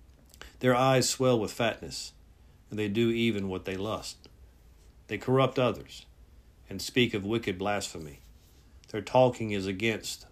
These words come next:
the Most High. For they stretch forth their mouth unto the heaven, and their tongue goeth through the world. Therefore fall the people unto them,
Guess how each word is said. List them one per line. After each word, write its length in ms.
the 100
Most 300
High. 280
For 120
they 120
stretch 320
forth 400
their 160
mouth 440
unto 240
the 140
heaven, 300
and 80
their 120
tongue 360
goeth 500
through 220
the 80
world. 360
Therefore 460
fall 300
the 100
people 400
unto 220
them, 240